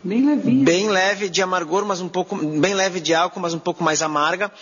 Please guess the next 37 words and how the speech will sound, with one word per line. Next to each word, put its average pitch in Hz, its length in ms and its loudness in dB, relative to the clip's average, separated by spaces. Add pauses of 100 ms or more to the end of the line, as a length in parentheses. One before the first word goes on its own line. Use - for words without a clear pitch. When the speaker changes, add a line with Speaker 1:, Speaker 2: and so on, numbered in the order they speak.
(200)
Speaker 2:
e 170 100 2
muito 214 360 -2
aromática. 170 640 -2
Uma 180 140 -10
cerveja 151 360 -4
que 160 60 -12
tem 165 180 -2
muito 160 440 0
aroma 156 300 0
de 139 80 -8
maracujá, 143 640 0
né? 160 240 -8 (340)
Essas 143 240 0
notas 147 320 -6
bem, 165 400 -2
bem 165 520 0
focadas 165 500 -2
nos 151 160 -4
lúpulos, 165 480 0
né? 175 200 0 (640)
Temos 190 360 2
uma 180 320 2
apa, 208 420 -4
uma 151 140 -2
American 160 420 -2
Pale 151 240 0
Ale, 156 560 0 (280)
e - 60 -4
temos 165 360 0
uma 175 200 2
ipa, - 320 -2
que - 120 -6
é 139 40 0
uma 139 160 2
India 151 240 0
Pale 165 240 0
Ale. 143 320 -2